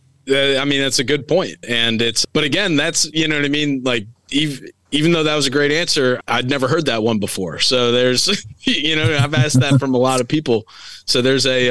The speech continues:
but yeah, the relativity of time is interesting. I mean, I personally, I like to say time is a measurement, and I also like to say time's a frequency.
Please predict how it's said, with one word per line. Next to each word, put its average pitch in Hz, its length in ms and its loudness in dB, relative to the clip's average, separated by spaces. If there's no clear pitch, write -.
but 151 120 0
yeah, 165 160 0
the 127 100 0
relativity 160 580 2
of 143 120 -2
time 139 320 -2
is 123 180 0
interesting. 127 580 -2
I 117 120 -2
mean, 117 420 -2
I 139 140 -2
personally, 156 480 0
I 131 140 -2
like 147 200 0
to 131 100 -2
say 131 200 0
time 135 280 -2
is 120 120 0
a 117 40 0
measurement, 131 600 0
and 117 160 -2
I 127 60 0
also 147 260 0
like 131 140 0
to - 80 -4
say 135 180 0
time's 123 360 -2
a 117 60 -4
frequency. 107 680 -2